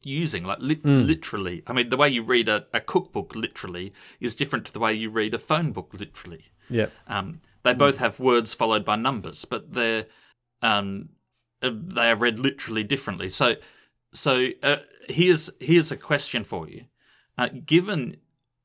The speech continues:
Speaker 1: um, humans' tendency for, and this is empirically evident in my own life,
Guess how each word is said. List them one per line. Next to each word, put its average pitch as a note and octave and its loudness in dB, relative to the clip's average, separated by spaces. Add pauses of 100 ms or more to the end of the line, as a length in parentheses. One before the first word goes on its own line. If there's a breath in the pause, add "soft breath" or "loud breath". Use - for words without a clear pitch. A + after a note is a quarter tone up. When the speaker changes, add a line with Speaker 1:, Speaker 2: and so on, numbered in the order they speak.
Speaker 1:
um, A2 -2 (100)
humans' A#2+ -6
tendency A#2 -6
for, G#2 -6 (200)
and G2 -6 (520)
this A#2+ -6
is A2 -6
empirically G2 -4
evident F#2+ -8
in F#2+ -10
my F#2+ -4
own F#2+ -6
life, F2 -6